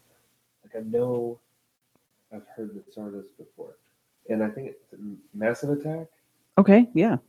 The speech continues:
Speaker 1: Um, 'cause they
Speaker 2: What
Speaker 1: also
Speaker 2: show is
Speaker 1: did the
Speaker 2: this?
Speaker 1: theme song. I have no idea.
Speaker 2: Okay.
Speaker 1: They also did the theme song for Luther.
Speaker 2: Mm, mm-hmm.
Speaker 1: And I'm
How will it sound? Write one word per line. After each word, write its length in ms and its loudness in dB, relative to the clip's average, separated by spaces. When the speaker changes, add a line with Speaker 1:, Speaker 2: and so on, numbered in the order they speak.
Speaker 1:
Um, 540 -4
'cause 120 -14
they 80 -2
Speaker 2:
What 60 6
Speaker 1:
also 100 2
Speaker 2:
show 160 8
is 100 6
Speaker 1:
did 80 4
the 60 4
Speaker 2:
this? 80 -14
Speaker 1:
theme 280 -8
song. 340 -6
I 240 -6
have 160 -10
no 120 -6
idea. 300 -6
Speaker 2:
Okay. 260 2
Speaker 1:
They 60 6
also 220 6
did 200 4
the 80 -2
theme 260 -2
song 320 -4
for 100 -10
Luther. 440 -8
Speaker 2:
Mm, 320 12
mm-hmm. 340 10
Speaker 1:
And 400 4
I'm 120 -8